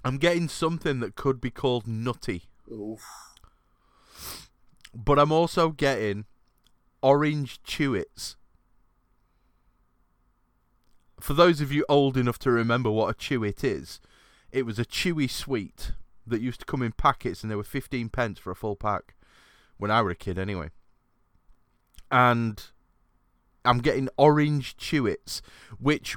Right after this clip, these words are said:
Speaker 1: were never actually orange flavoured. They were kind of tropical fruit.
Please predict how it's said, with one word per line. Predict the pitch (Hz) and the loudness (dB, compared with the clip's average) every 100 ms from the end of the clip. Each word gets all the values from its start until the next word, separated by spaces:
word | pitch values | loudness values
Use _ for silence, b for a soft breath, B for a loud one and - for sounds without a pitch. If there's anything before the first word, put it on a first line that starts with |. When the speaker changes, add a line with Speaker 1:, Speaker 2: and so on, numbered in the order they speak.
| - | -10
Speaker 1:
were | 110 139 | 2 4
never | 151 156 156 | 6 6 6
actually | 135 139 - 135 127 117 - | 10 8 6 -2 -2 -4 2
orange | 131 131 104 98 92 | 4 6 4 0 -6
flavoured. | - 101 92 87 101 110 - - | -6 -2 -2 -2 -4 -4 -12 -4
They | 113 | -2
were | 110 | -2
kind | - 127 113 | 0 2 2
of | 110 | -2
tropical | - 131 - 135 - 131 | -2 -2 -2 -4 -4 -4
fruit. | - 160 196 | -2 -2 -2